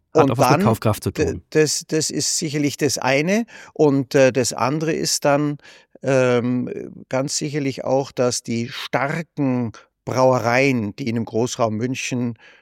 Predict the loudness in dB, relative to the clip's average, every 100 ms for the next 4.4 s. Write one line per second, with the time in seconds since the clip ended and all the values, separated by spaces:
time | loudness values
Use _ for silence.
0 | _ -12 -2 2 4 4 2 0 -2 -8
1 | -2 2 2 2 0 -4 -6 -6 -4 -4
2 | -2 -2 -2 -2 -2 -6 -8 -2 -2 -2
3 | -4 -4 -4 -2 -2 -4 -4 -2 0 2
4 | 2 0 4 2